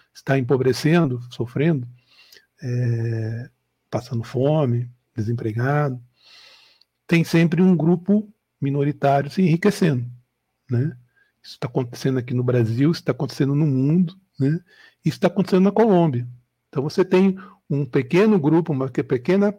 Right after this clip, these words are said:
parcela da população, que são as grandes, né, os grandes empresários, a grande burguesia, que tá se enriquecendo muito, me-, mesmo com o país empobrecendo, mesmo com toda a situação. É, então,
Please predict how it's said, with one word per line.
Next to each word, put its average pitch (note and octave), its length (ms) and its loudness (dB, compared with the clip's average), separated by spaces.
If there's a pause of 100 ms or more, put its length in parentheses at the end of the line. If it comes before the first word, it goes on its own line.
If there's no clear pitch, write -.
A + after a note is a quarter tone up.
parcela D3 440 0
da D3 160 2
população, D#3 800 -2 (400)
que - 120 -4
são F#3 240 2
as C3+ 120 2
grandes, C#3 560 2
né, C#3 280 0
os A2+ 140 -4
grandes D3 300 0
empresários, B2+ 600 0
a - 20 -4
grande D#3 200 0
burguesia, B2+ 600 -2 (520)
que - 80 -8
tá - 120 -2
se - 140 -6
enriquecendo A3 580 0
muito, G3+ 380 0 (800)
me-, C#3 480 -2
mesmo F3 280 0
com - 120 -2
o G3+ 40 0
país D#3+ 280 2
empobrecendo, D3+ 720 -4
mesmo C#3 260 -6
com - 100 -20
toda E3 200 -6
a D3+ 40 -8
situação. C#3+ 580 -6 (1000)
É, C3 640 -4
então, G#3+ 400 4